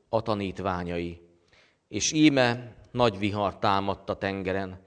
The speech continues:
úgy, hogy a hajót elborították a hullámok. Ő pedig aludt. Tanítványai odamentek hozzá, felébresztették, és ezt mondták:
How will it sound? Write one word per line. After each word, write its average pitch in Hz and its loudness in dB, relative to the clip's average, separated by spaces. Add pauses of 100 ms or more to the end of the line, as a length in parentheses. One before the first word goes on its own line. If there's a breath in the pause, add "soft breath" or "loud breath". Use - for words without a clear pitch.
(380 loud breath)
úgy, 127 -4
hogy 113 2
a 113 6
hajót 139 2
elborították 117 0
a 98 -2
hullámok. 95 -8 (420)
Ő 131 2
pedig 139 -2 (340)
aludt. 85 -2 (880)
Tanítványai 131 4
odamentek 107 0
hozzá, 123 -4 (400 soft breath)
felébresztették, 107 0
és 113 -6
ezt 107 -2
mondták: 90 -12